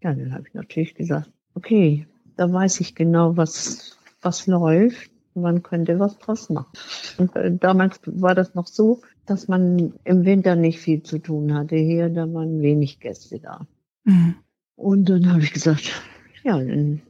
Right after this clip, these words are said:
Speaker 1: ziehen wir da so sechs, sieben Monate, war, damals waren das noch keine sechs Monate, ja, ich glaube nur fünf, die ziehen wir durch und dann haben wir den Winter für uns. Was, was ist, was gibt's mehr?
Speaker 2: <laughs>
Speaker 1: Ne? Ja. Und dann haben wir das gemacht.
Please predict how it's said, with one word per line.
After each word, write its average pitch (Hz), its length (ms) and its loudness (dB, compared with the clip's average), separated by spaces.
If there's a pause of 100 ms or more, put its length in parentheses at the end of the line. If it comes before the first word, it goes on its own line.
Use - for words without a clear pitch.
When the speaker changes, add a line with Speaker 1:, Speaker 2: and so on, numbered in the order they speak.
(140)
Speaker 1:
ziehen 233 240 2
wir 196 120 2
da 165 260 0
so 165 380 -2
sechs, - 400 -4
sieben 165 280 2
Monate, 160 480 0
war, 131 120 -2
damals 113 500 -4
waren 127 160 0
das 117 160 -4
noch - 140 -10
keine 120 360 -8
sechs 123 300 -8
Monate, 143 480 -4
ja, 53 200 -4
ich 143 100 -6
glaube 160 340 0
nur 151 180 2
fünf, 180 520 0 (880)
die 185 140 2
ziehen 202 300 4
wir 175 120 4
durch 165 500 2
und 220 160 2
dann 190 180 4
haben 170 160 4
wir 156 80 0
den 147 220 2
Winter 143 300 0
für 208 160 -10
uns. 151 360 -6
Was, 208 280 -6 (100)
was - 200 -8
ist, 240 380 -4
was - 220 -4
gibt's 240 300 0
mehr? 147 440 0
Speaker 2:
<laughs> - 540 -2
Speaker 1:
Ne? 190 180 0 (420)
Ja. 165 320 -4 (760)
Und 208 200 2
dann 165 280 2
haben 147 180 0
wir 151 80 -4
das 151 180 -4
gemacht. 254 420 -2